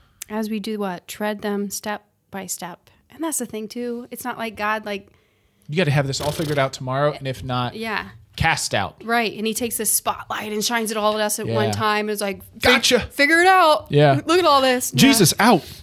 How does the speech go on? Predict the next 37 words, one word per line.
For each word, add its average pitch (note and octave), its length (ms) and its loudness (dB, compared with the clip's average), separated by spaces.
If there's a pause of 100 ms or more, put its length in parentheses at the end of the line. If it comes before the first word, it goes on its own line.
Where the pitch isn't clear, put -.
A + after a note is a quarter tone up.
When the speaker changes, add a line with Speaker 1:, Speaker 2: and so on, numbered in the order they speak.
Speaker 1:
<laughs> - 220 -4
I'm C#4 120 2
out D#4 160 4
of C4 80 -2
here. B3+ 120 -2
Right. A#3+ 360 0
It's A#3 200 -8
not, A#3+ 260 -2
it's A#3+ 160 -6
not G3+ 160 2
that G3 120 -2
at F#3 100 -4
all. F#3+ 160 0
It G#3+ 160 -6
is G3+ 200 -2
totally A3+ 360 -2
this, G3 240 -2 (460)
this G#3 200 -2
merciful, G#3 560 -2
gracious, G3 720 -4
slow G#3 320 0
by G#3 180 -4
s-, G#3 120 -10 (280)
step - 340 -6
by G3+ 120 -2
step, G3 300 -8
as G3 140 -8
much G3+ 240 -4
as A#3 80 -8
we A3 220 -10
can - 220 -14
handle G3+ 360 -6
at F#3+ 80 -10
a F#3 60 -12
time. D3+ 420 -4
Speaker 2:
Mm-hmm. D3 80 -2
Speaker 1:
Like, D3+ 180 -2